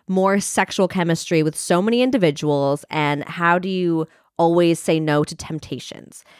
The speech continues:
How do you battle the everyday flirtations, innuendos, and direct approaches for sex?"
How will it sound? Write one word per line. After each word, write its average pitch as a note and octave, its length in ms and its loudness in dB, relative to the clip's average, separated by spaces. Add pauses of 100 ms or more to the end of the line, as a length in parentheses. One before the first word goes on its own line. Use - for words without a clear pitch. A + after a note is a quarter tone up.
(380)
How A3+ 220 2
do A#3 80 0
you B3 140 2
battle E3 340 4
the D#3+ 160 0
everyday E3 360 2
flirtations, E3+ 1000 0
innuendos, D3+ 840 0
and D3 240 -6
direct E3 600 -2 (100)
approaches - 1000 -2 (180)
for C#3 180 -6
sex?" - 540 -12